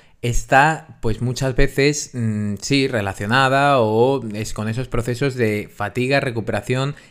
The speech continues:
inmediata, de después, justo después de esas carreras, ¿no? Y esta situación se puede alargar hasta unas setenta y dos horas después, como se vio en algunos otros estudios.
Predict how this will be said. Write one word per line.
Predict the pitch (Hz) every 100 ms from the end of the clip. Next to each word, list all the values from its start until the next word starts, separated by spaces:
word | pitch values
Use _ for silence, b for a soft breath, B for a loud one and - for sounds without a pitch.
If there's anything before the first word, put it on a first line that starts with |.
| B
inmediata, | 147 120 110 107 123 120 98
de | 101
después, | 98 - 127 117 113
justo | 117 113
después | 127 113 120
de | 123
esas | 117 117
carreras, | 101 101 110 98 92
¿no? | 113
Y | 123
esta | 117 113 131 123
situación | - 120 110 120 135
se | 117
puede | 117 131 123
alargar | 110 101 104 131 156
hasta | - - 101
unas | 107 104 -
setenta | 98 101 101 95
y | 101
dos | 117
horas | 127 113
después, | 104 - 123 135
como | 113 101
se | -
vio | 101 110 120
en | 107
algunos | 98 110 120 117
otros | 113 127 95
estudios. | - 113 104 87 -